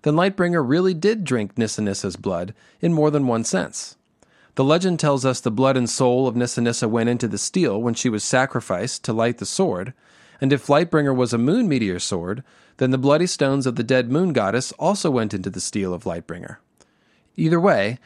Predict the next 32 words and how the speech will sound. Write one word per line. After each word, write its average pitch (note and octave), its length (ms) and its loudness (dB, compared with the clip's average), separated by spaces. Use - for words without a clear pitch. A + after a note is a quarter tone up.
we C#3 80 0
can D3 160 0
see D#3 180 2
that C#3 140 2
Lightbringer C3 520 2
contains B2 480 -2
the A2 100 -4
blood A#2+ 380 2
of A2+ 180 -6
the A2+ 60 -2
Moon G#2+ 260 0
Maiden. - 280 -10
Consider A3+ 440 0
again D3+ 440 2
Black B2+ 360 2
Ice, C#3 360 0
Red B2 220 2
Fire A#2+ 300 2
Jon A2+ 340 0
Snow G2 480 -2
as G#2 120 -6
a A2 60 -4
symbol C#3 380 2
of A#2+ 120 0
both B2+ 260 2
the A2 100 -2
Bleeding D3+ 340 2
Stars G#2+ 640 0
and C#3 280 0
Lightbringer A#2 480 0
the F#2+ 80 -6
Sword. - 420 -4